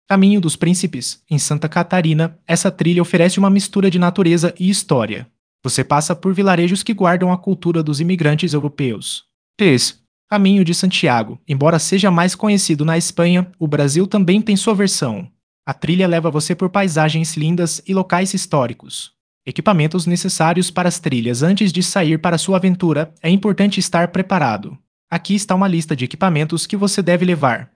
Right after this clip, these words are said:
Um, bota de caminhada, conforto é essencial. Opte por um par que ofereça bom suporte. Dois, mochila, escolha uma que seja leve e tenha espaço suficiente para seus itens. Três, água, hidratação é fundamental.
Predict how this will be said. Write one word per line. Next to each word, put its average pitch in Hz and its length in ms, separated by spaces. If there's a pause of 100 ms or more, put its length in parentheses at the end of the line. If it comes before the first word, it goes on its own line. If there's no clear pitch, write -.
Um, 117 180 (440)
bota 180 220
de 156 100
caminhada, 151 600 (100)
conforto 175 460
é 180 40
essencial. 151 600 (360)
Opte 202 260
por 151 140
um 151 60
par 143 180
que 160 100
ofereça 180 400
bom 165 160
suporte. 131 680 (340)
Dois, 139 440 (300)
mochila, 175 560 (140)
escolha 170 380
uma 190 120
que 202 140
seja 208 300
leve 160 420
e 190 60
tenha 208 260
espaço 156 400
suficiente 170 640
para 160 180
seus 156 300
itens. 113 540 (280)
Três, - 460 (260)
água, 117 460
hidratação 165 580
é 165 40
fundamental. 156 760